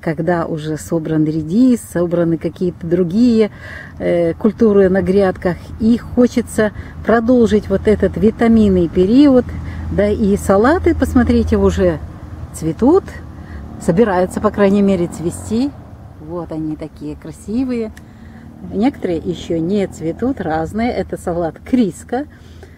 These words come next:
Э, я его высевала весной, и вот он такой замечательный. Ну и когда он уже вот такой большой, он не такой вкусный, хотя это голландский, но всё равно,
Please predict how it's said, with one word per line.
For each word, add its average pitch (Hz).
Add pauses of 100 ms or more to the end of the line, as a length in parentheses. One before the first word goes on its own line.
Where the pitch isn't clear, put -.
(120)
Э, 165
я 170
его 160 (440)
высевала 165 (1080)
весной, 175 (220)
и 208
вот 190
он 190
такой 175
замечательный. 156 (320)
Ну 277
и 285
когда 240
он 214
уже 196
вот 175
такой 208
большой, 170
он 185
не 185
такой -
вкусный, 175
хотя 175
это 156
голландский, 165 (320)
но 190
всё 208
равно, 190